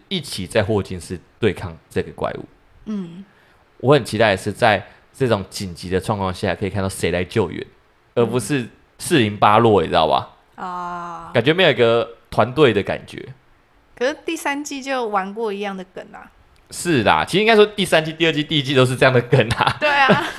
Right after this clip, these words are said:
Speaker 1: <laughs> 但就是，嗯，我觉得有点可惜啦。不过我能相信，我觉得他这有点像是跟复仇者联盟有点类似的梗，就是刚好复仇者联盟三吧，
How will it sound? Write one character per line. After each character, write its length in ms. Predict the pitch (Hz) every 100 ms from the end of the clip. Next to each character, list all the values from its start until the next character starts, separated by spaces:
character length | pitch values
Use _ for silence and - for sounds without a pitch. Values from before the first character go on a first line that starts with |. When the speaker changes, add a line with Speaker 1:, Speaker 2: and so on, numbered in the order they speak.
| 330
Speaker 1:
<laughs> 280 | - - -
但 200 | 240 240
就 100 | 240
是， 280 | 240 240 - - _
嗯， 460 | - 170 160 160 160
我 120 | 165
觉 100 | 156
得 140 | 175 190
有 160 | 175
点 160 | 185 185
可 220 | 151 110
惜 240 | 104 101
啦。 400 | 95 92 85 87 -
不 80 | 160
过 100 | 220
我 200 | 170 120
能 340 | 113 117 135 - _ _ _
相 280 | - 165 160
信， 260 | - 147
我 100 | 131
觉 80 | 143
得 60 | 202
他 80 | 214
这 140 | 190
有 120 | 139
点 140 | 139 120
像 120 | 135
是 100 | 131
跟 140 | 139
复 160 | 135 143
仇 120 | 131
者 80 | 113
联 120 | 110
盟 160 | 120 117
有 80 |
点 200 | 113 107 - -
类 140 | 170 127
似 140 | -
的 140 | 120 98 -
梗， 100 | - - - - - - -
就 80 | 160
是 600 | 170 165 156 147 147 - -
刚 100 | 143
好 100 | 123
复 140 | 143
仇 60 | 127
者 60 |
联 140 | 107 101
盟 200 | 104 104
三 420 | - 123 110 107
吧， 380 | 90 71 -